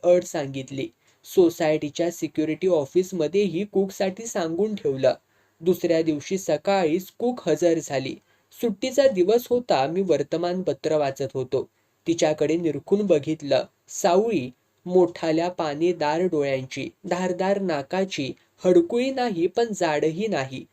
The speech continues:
अशा बांध्याची एक तरुण स्त्री माझ्यासमोर उभी होती. एकूणात छानच होती, आकर्षक होती. साधा पण स्वच्छ धुतलेला सलवार सूट अंगावरती होता.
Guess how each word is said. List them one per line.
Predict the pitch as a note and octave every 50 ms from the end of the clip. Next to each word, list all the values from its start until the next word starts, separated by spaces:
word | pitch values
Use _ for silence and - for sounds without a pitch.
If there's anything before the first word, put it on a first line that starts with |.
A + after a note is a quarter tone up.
| _ _ -
अशा | - E3+ E3 E3+ - E3+ E3+
बांध्याची | E3+ D#3+ D3+ C#3+ D3 D3 D#3 E3+ F#3 G3 F#3+ F#3+ - E3 E3
एक | F#3 G3 F#3+ _ -
तरुण | F3+ D#3+ E3 F#3 A3 A#3
स्त्री | A#3 - - F#3+ F3 D3+ E3+
माझ्यासमोर | G3 F#3+ D#3+ D3 C#3 - F#3 F#3 F#3+ - G#3 G3+ G#3 A3+ A#3
उभी | A3 G#3 F#3+ F#3+ B3
होती. | A#3 F3+ C#3+ B2+ - C3+ C3 - - _ _ _ _ _ _ _ -
एकूणात | G#3 A#3 A3+ A3+ D4 D4+ D4+ D4 G3+ D#3 F3+ F#3 -
छानच | - - - G3+ G#3 A3+ B3 - -
होती, | - C3+ B2+ - C#3 C3 - - _ _ _ _ -
आकर्षक | D#3 D#3 D3 - - - F#3 F3+ F#3 - G3+ G#3 G3+ -
होती. | - C3+ C3 - C#3 C3 - - _ _ _ _
साधा | - - - - E3+ D3+ D3+ D3 D3+ D#3
पण | D#3+ - F#3 F#3+
स्वच्छ | F#3+ F#3+ - F3 D#3+ D#3 - - - G3
धुतलेला | G3 F#3+ D#3 D3 - - D#3+ D#3+ E3 F3+ F#3
सलवार | F#3 - - D#3+ D3+ D3+ D3+ E3+ F#3+ G3+
सूट | G#3 - - G3 D#3+ F3 E3+ - -
अंगावरती | - F3 E3+ E3+ F3 G3 G#3 G3+ G#3 G3+ G3 - G#3+
होता. | G#3 E3 C#3+ C3+ C3 - C3 A#2+